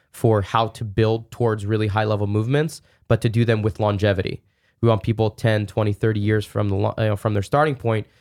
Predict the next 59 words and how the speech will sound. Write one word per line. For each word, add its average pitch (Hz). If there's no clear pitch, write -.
to 117
be 123
able 113
to -
continue 113
to 98
get 95
better 104
and 101
to 104
understand 104
that 98
health 123
and 107
quality 117
of 104
life 123
is 113
as 117
important 107
as 98
learning 104
a 104
particular 101
skill. -
So 120
we 117
emphasize 123
technique 113
as 104
our 98
priority. 101
It's -
one 104
of 98
our, 98
you 107
know, 98
our, 95
um, 95
most 110
well 117
thought 110
out -
points, 113
one 107
of 101
the -
things 107
that 101
we 101
really 101
pass 101
on 101
to 104
our 101
clients 101
quite 104
often. 101